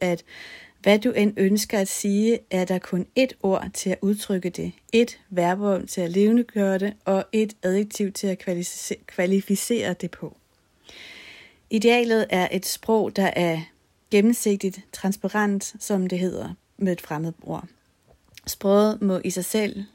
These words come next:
må ikke i sig selv blokere for skildringen af den ydre realitet. Maleren, der maler realistiske billeder, skal kende omgivelserne, studere perspektiv og former nøje,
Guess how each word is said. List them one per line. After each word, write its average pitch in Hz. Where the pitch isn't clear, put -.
må 202
ikke 262
i 196
sig 185
selv 208
blokere 208
for 180
skildringen 208
af 175
den 185
ydre 196
realitet. -
Maleren, 226
der 190
maler 180
realistiske 196
billeder, 214
skal 208
kende 202
omgivelserne, 202
studere 202
perspektiv 196
og 196
former 190
nøje, 185